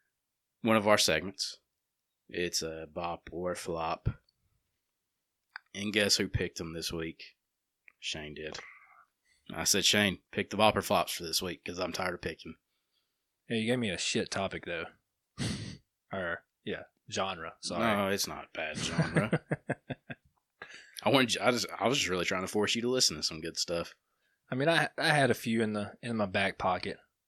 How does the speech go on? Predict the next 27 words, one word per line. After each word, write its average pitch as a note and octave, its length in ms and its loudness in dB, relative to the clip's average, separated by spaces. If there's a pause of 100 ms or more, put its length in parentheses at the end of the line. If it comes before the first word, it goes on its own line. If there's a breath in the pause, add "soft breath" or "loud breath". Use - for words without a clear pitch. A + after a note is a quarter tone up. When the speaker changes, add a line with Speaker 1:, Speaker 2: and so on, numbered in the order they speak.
Speaker 2:
so - 160 -10
I G2+ 280 -2
had, B2+ 180 2
I G#2+ 120 2
had A#2+ 140 4
a G#2 60 -4
couple G2 260 -4
ready F#2 240 -2
to F2+ 80 -6
fire E2+ 300 -2
at E2+ 240 -4
you. F2 80 -8 (1400)
So - 160 2
with B2 80 6
that B2+ 120 6
being C3 200 0
said, A2 300 -2 (680)
Speaker 1:
Fire F#2+ 240 6
'em A2+ 100 4
at B2+ 140 2
me, C3 80 -6
buddy. F#2+ 340 -4 (360)
Speaker 2:
this A#2 300 0
week's A#2+ 220 -4
Bop G#2 260 0
or C#3 60 0
Flop, G2+ 380 -2